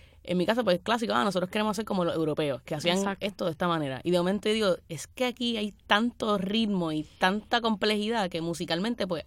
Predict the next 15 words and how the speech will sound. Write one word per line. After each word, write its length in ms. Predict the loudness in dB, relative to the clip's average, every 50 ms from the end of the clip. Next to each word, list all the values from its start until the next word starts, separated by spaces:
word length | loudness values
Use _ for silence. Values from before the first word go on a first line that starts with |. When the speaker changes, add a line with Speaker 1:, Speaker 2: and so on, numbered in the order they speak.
| -6 -4
Speaker 1:
a 100 | -2 -2
mí 80 | 0 0
me 100 | 2 2
da 140 | 0 0
un 100 | 0 0
espacio 380 | -2 -2 -2 -2 -2 -2 -2 -2
para 180 | -2 -2 -2 -2
yo 300 | -2 -2 -2 -2 -2 -4 -10 -20 -20 -20 -20 -14
expandir 840 | -14 -12 -10 -4 -2 -2 0 0 2 2 4 4 4 2 2 0 -4 -10 -20 -20 -20 -18 -8
como 200 | -4 -2 -2 0
que 80 | -2 -2
esa 140 | -2 -4 -2
expresión 340 | 0 0 0 0 0 2
mía 100 | 2 2
sonora. 460 | 2 2 2 2 4 4 2 0 -2